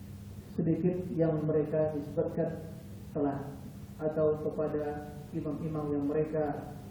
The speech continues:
ya, yakini sebagai imam dua belas itu. Nah, kemudian yang keempat, yang menunjukkan akan bahaya, ya, dan ancaman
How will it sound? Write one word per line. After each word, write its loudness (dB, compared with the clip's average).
ya, 6
yakini 2
sebagai 0
imam -2
dua 2
belas 2
itu. -4
Nah, 2
kemudian 10
yang 12
keempat, 2
yang -2
menunjukkan 6
akan 12
bahaya, 10
ya, 6
dan 12
ancaman 10